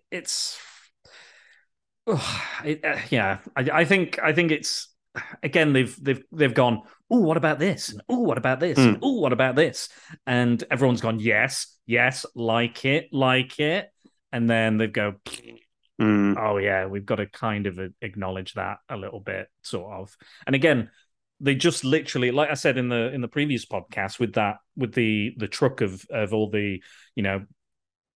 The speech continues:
Speaker 1: all the traffic people in,
Speaker 2: Mm.
Speaker 1: they've, they literally don't cut to them. We don't
Speaker 2: <laughs>
Speaker 1: see them. We
Speaker 2: Yeah.
Speaker 1: don't, they don't reference them.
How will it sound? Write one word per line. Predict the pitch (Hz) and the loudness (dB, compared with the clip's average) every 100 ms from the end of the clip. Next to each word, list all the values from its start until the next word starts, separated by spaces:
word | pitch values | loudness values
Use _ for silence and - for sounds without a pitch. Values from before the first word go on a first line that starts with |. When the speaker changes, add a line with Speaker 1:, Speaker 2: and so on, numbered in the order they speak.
| _ | _
Speaker 1:
all | 135 117 | 0 2
the | 107 | 0
traffic | - 127 - 113 - | 0 -2 -2 -6 -2
people | 131 131 98 | -2 -2 -4
in, | 87 87 104 | -4 -8 0
Speaker 2:
Mm. | 117 123 104 | 4 4 4
Speaker 1:
they've, | 113 113 110 104 - - - | 2 2 2 0 -6 -16 -4
they | 123 117 | 0 2
literally | 139 139 113 110 | 0 -2 -4 0
don't | 127 131 135 - _ _ _ | 2 2 0 -8 _ _ _
cut | - 147 - | -4 -4 -4
to | 147 | -2
them. | 135 135 135 107 | 0 2 2 2
We | 113 | 0
don't | 104 95 | 0 -4
Speaker 2:
<laughs> | |
Speaker 1:
see | - - 143 | -4 -2 0
them. | 139 143 139 131 | 2 2 4 2
We | 123 | 2
Speaker 2:
Yeah. | 107 | 2
Speaker 1:
don't, | 113 107 - 123 | 2 0 -4 -6
they | 107 | -4
don't | 98 98 | -4 -2
reference | 147 - 131 | -2 0 -2
them. | - | 0